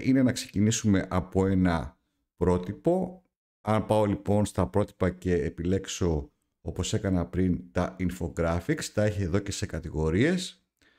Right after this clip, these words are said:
Ή καλύτερα να πάω σ-, στην εκπαίδευση, αν θέλω να κάνω κάτι εκπαιδευτικό, για να πάρω ιδέες. Αν πάω εκπαίδευση, εδώ τύπος πόρου, έχει και εδώ κατηγορία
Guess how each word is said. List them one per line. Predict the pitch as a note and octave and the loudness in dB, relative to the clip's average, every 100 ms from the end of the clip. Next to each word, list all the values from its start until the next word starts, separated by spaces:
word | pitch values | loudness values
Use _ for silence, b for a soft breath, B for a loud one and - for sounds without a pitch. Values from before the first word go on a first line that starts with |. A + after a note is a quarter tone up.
| b b - | b b -2
Ή | B2+ C#3+ | 0 2
καλύτερα | G2 A2 A2 A2 | 2 0 2 2
να | G#2+ | 2
πάω | - G#2+ G#2+ | 2 2 0
σ-, | - - | -2 -10
στην | - G#2+ | -4 0
εκπαίδευση, | F#2+ - G2+ G#2+ B2+ B2+ - - | 0 0 0 2 0 -4 -6 -2
αν | G2 | -2
θέλω | F#2+ F#2+ | 0 0
να | F#2+ | 0
κάνω | F#2 F#2+ F2+ | 0 -2 -2
κάτι | G2 G2 | -2 -2
εκπαιδευτικό, | - - D#2+ - - G#2+ C3 | -4 -4 -8 -8 -6 -2 2
για | A2+ | 2
να | G2 | 0
πάρω | G#2+ G2+ F2 | 0 2 2
ιδέες. | D#2+ D2 G#2 B2+ C#3+ - - _ _ _ _ _ - | 0 0 2 2 0 -4 -14 _ _ _ _ _ -2
Αν | F#2 F#2 | 0 2
πάω | G#2 G2 F#2 | 2 2 2
εκπαίδευση, | F2+ - G2 F#2+ F2 - - E2+ C2 - | 0 0 2 2 0 -4 -6 -4 -6 -10
εδώ | - - E2+ F#2 F#2 | -16 -8 -2 0 0
τύπος | G#2 F2+ E2+ - - | -2 -4 -6 -8 -6
πόρου, | F2 F2 F2 F2+ - B B _ | 0 0 2 -2 -4 B B _
έχει | - F2+ F2+ | -4 -4 -4
και | - | -2
εδώ | F2+ F2+ | 0 0
κατηγορία | F#2 D#2+ D#2 D#2+ E2+ F#2 F#2 F2+ F#2 - | -2 -6 -4 0 2 2 2 0 -4 -12